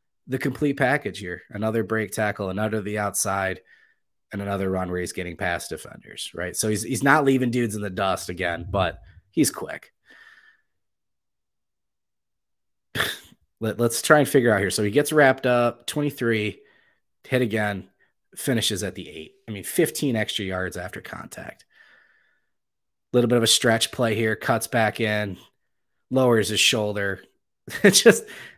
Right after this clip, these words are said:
I mean, th-, these extra yards here, guys, look, look what we're talking about. Again, stretch, the whole defense is catching up to him. First contact at the ten, shoulder down, ends up at the twenty-two yard line.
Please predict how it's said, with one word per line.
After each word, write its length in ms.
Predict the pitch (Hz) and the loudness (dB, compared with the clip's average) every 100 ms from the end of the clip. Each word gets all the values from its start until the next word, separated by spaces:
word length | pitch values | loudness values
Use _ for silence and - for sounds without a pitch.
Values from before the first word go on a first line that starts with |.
| _ _ _ _ - | _ _ _ _ -6
I 60 | |
mean, 160 | 117 113 | -4 -4
th-, 260 | - 113 120 | -6 -8 -2
these 180 | 113 | 4
extra 320 | 143 151 - 120 | 4 4 4 4
yards 380 | 107 135 151 | 6 4 4
here, 160 | - 95 | -2 -4
guys, 320 | 90 90 87 | -2 -4 -4
look, 140 | 113 123 | -6 -6
look 160 | 120 | -4
what 100 | 156 | 0
we're 100 | 147 | 0
talking 360 | 135 123 123 104 | 0 0 0 -4
about. 340 | 87 82 85 _ _ _ _ - | -6 -6 -8 _ _ _ _ -6
Again, 260 | 98 117 | -2 0
stretch, 480 | 117 - 113 107 - | 0 2 2 2 -2
the 80 | 101 | -2
whole 160 | 120 | -2
defense 400 | 117 120 110 117 | 0 -2 -2 -4
is 100 | 110 | -4
catching 340 | - 110 - 107 | -4 -4 -2 -4
up 140 | 104 | -6
to 160 | - 107 | -6 -6
him. 200 | 98 95 - _ _ _ | -6 -8 -14 _ _ _
First 260 | 131 123 | -2 0
contact 520 | - 117 117 113 104 104 | 2 0 2 0 0 -4
at 80 | |
the 60 | 98 | -10
ten, 320 | 95 98 98 | -6 -4 0
shoulder 400 | 95 107 104 98 | 0 0 -2 -4
down, 400 | 92 95 92 87 - _ _ _ _ _ _ _ _ _ _ _ | -4 -4 -4 -6 -12 _ _ _ _ _ _ _ _ _ _ _
ends 200 | 123 107 | 0 2
up 140 | 107 | -2
at 80 | 104 | -2
the 80 | 95 | -8
twenty-two 480 | - 104 95 - 85 | -10 -8 -8 -10 -12
yard 320 | 76 82 - | -14 -18 -18
line. 280 | 87 - | -18 -18